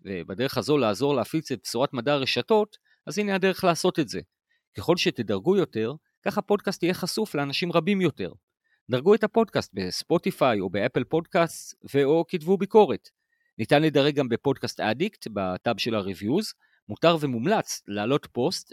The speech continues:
ולתייג את נטפליקס בפייסבוק, טוויטר, אינסטגרם או לינקדאין, וחשוב להגיד, פוסטים יצירתיים במיוחד יושמעו בפרקים הבאים. הנה למשל, נביא ביקורת מקבוצת הפודקאסטרים בטלגרם, אבל לפני זה,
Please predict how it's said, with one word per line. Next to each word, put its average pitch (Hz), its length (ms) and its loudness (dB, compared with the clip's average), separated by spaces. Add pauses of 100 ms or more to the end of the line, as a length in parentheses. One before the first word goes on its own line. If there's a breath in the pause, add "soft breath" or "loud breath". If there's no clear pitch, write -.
ולתייג 127 640 -2
את 185 80 -6
נטפליקס 202 520 -4
בפייסבוק, 113 680 -4
טוויטר, 143 460 -2
אינסטגרם 113 580 -4
או 101 160 -2
לינקדאין, 147 480 -4 (320 soft breath)
וחשוב 143 480 -2
להגיד, 202 400 2 (200)
פוסטים 165 320 -2
יצירתיים 127 480 -4
במיוחד 135 500 0 (200)
יושמעו 135 360 -2
בפרקים 120 420 -4
הבאים. 92 380 -2 (560)
הנה 175 180 4
למשל, 147 420 0
נביא 156 280 -2
ביקורת 139 480 0
מקבוצת 117 680 -4
הפודקאסטרים 120 800 -2
בטלגרם, 117 800 -2 (140)
אבל 131 220 -4 (120)
לפני 220 300 -2
זה, 202 220 0